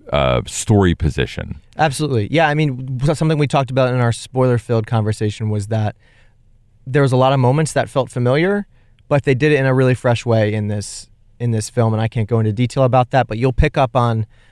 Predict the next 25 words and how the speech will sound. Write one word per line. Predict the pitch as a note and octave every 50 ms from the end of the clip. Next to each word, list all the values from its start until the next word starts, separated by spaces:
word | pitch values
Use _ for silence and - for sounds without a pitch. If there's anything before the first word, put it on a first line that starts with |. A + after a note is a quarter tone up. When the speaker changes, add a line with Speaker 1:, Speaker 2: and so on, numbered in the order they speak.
| _ _ -
Speaker 2:
those | C#3+ C#3 C#3 A#2+ A#2+
little | B2 B2 A#2+
moments | A#2 A2+ A2 A2 A2 - -
when | A2+ A2
you | G#2+ G#2+
watch | G#2+ G2+ G2 G#2 G2+ - - A#2+
if | A#2+ -
you're | - G#2 G#2
a | G2+
fan | - - G2+ G2+ G2+
of | G2
the | G2+ G2
original | G#2 G2+ G2+ G#2 - G#2 G2+
trilogy. | - - G#2+ G#2 G#2 - - G2+ A2 -
Speaker 1:
Yeah, | A#2+ B2 G#2+
and | F#2+ F#2+
once | G2+ F#2 - F#2
you've | D#2+
seen | - - E2
it, | D2+ D2
come | - - C#2+ C2 C2
listen | B1+ B1+ - - D2 B1+
to | B1+
the | C#2 B1+
spoiler | - - D2 C#2+ B1+ B1 B1